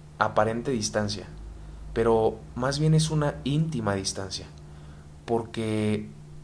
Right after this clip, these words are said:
nos enseñamos a reconocer a Jesús a través de, de los pobres, a través de los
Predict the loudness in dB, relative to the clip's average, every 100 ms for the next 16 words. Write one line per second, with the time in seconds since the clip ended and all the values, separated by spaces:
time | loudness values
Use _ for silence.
0 | -6 -4 -4 -2 -2 0 0 2 2 2
1 | 2 0 -2 -2 0 0 -2 -4 -6 -6
2 | -6 -6 -8 -12 -16 -18 -18 -18 -16 -4
3 | -2 0 2 2 2 0 -4 -10 -18 -18
4 | -18 -16 -10 -4 -2 0 -2 -6 -14 -10
5 | -6 -4 -2 2 2 2 -4 -6 -14 -20
6 | -20 -18 -18 -4 -2 0 0 0 0 -2
7 | -2 -2 -6